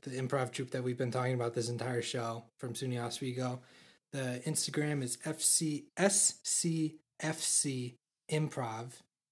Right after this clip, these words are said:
and then the Twitter is the same. And they have shows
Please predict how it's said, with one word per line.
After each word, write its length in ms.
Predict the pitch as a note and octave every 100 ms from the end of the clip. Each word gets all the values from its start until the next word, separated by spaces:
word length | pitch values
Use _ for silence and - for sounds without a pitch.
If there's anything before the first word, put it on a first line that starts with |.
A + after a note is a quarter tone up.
| _ _ -
and 260 | C#3+ C#3 C3+
then 140 | C3
the 80 | B2+
Twitter 340 | - D#3+ C#3+
is 160 | B2+ -
the 80 | B2
same. 400 | - B2 A2 A2 _ _ _ _ _ -
And 180 | C#3 C3 - -
they 140 | C3+
have 180 | D3 C3
shows 540 | - C#3 C3 B2+ -